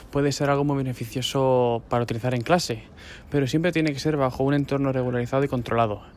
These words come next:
ya que en lugar de atraer la atención de los niños y alumnos, lo que puede hacer puede ser todo lo contrario. No debemos dejar que salgan de las actividades principales y se vayan a otros sitios. Una de las cosas más complejas que puede haber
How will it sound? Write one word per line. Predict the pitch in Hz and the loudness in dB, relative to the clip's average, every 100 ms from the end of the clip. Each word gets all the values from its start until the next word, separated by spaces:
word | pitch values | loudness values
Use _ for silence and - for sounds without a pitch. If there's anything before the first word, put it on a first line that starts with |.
| - - - | -20 -18 -4
ya | 131 | -4
que | 120 120 | -2 -2
en | 117 | 0
lugar | 120 | 2
de | 139 | 2
atraer | 143 143 | 2 2
la | |
atención | 139 127 120 139 | 0 -2 -2 -2
de | 120 | -2
los | 113 | -2
niños | 123 135 127 | 0 0 0
y | |
alumnos, | 131 139 151 - - - - | 0 0 -2 -6 -16 -18 -8
lo | 127 | -6
que | 117 | 0
puede | 127 | 0
hacer | 123 147 | 0 -2
puede | 135 131 | -2 -4
ser | 135 | -4
todo | 131 | -6
lo | 127 | -4
contrario. | 120 113 120 107 101 - - | -4 -2 -2 -4 -10 -16 -6
No | 123 | 0
debemos | 135 139 131 | 2 4 2
dejar | 127 135 120 | 0 -2 -4
que | - 107 | -6 -2
salgan | 127 123 107 98 - | 0 0 -2 -8 -12
de | 110 | -8
las | 107 104 | -6 -6
actividades | 110 123 123 | -4 0 0
principales | 117 120 131 139 139 165 - - - - - | 0 -4 4 4 4 0 -10 -18 -18 -16 -6
y | 131 | -2
se | 123 | 2
vayan | 127 131 | 2 2
a | 123 | 0
otros | 127 120 117 110 120 120 - | 2 2 0 -4 -12 -14 -8
sitios. | - 110 98 - - - - - - - - - - - - - - | -8 -6 -10 -12 -20 -20 -20 -20 -20 -20 -20 -20 -20 -20 -20 -8 2
Una | 170 | 4
de | 202 | 4
las | 180 | 4
cosas | 156 143 | 0 0
más | 127 | -2
complejas | 127 139 127 117 104 - | -2 0 0 -2 -6 -8
que | 110 | -2
puede | 131 139 | 2 4
haber | 143 156 | 6 4